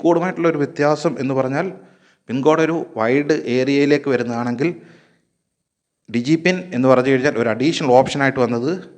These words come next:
നമുക്ക് ലൊക്കേഷൻ കൂടി നമുക്ക് ഇതിനകത്ത് ആഡ് ചെയ്ത് കൊടുക്കാം. നമ്മൾ ഡിജി പിൻ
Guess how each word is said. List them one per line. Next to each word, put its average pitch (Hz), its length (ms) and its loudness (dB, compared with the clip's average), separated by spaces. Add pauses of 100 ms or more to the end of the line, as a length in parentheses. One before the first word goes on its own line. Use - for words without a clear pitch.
(120)
നമുക്ക് 113 260 -10 (220)
ലൊക്കേഷൻ 170 500 2
കൂടി 156 200 2
നമുക്ക് 123 200 -4
ഇതിനകത്ത് 120 300 -6
ആഡ് 127 180 -6
ചെയ്ത് 123 180 2
കൊടുക്കാം. 131 280 -2 (580)
നമ്മൾ 107 160 -2 (140)
ഡിജി 135 240 2
പിൻ 147 100 -6